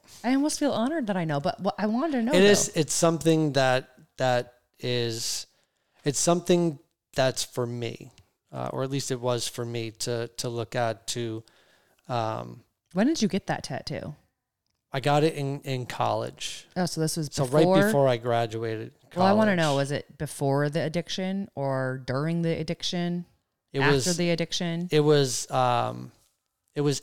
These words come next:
Speaker 2: after, but, I mean, considered, like, in between.
Speaker 1: So it was during then?
Speaker 2: Yeah.
Speaker 1: Like, you were already addicted?
Speaker 2: Yeah, you can say that.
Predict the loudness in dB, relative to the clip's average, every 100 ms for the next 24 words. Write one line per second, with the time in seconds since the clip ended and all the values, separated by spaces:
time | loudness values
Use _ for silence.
0 | -2 0 0 -4 -10 -4 -4 -4 -10 -10
1 | -8 -8 -10 -8 -6 -6 -6 -8 -8 -10
2 | -10 -12 -12 -14 -14 -16 -20 _ _ -2
3 | 0 2 0 -2 -2 0 -2 -8 -8 -10
4 | -10 -14 _ _ _ _ _ _ _ -18
5 | -12 -8 -6 -4 -4 0 2 2 2 0
6 | -2 -6 -10 -12 -14 _ _ _ -10 -6
7 | -6 -6 -10 -10 -8 -6 -6 -4 -6